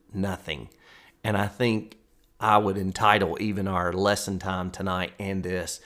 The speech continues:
is the free gift that cost everything. And so often we hear this, that salvation is free, it's free, it's free.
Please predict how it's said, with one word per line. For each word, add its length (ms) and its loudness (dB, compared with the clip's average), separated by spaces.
is 500 4
the 120 -2
free 300 0
gift 380 -2
that 140 -6
cost 340 -4
everything. 580 -8
And 160 0
so 180 2
often 380 6
we 120 0
hear 280 -2
this, 380 -2
that 180 -8
salvation 640 -2
is 80 -8
free, 360 -6
it's 140 -10
free, 340 -6
it's 160 -10
free. 520 -10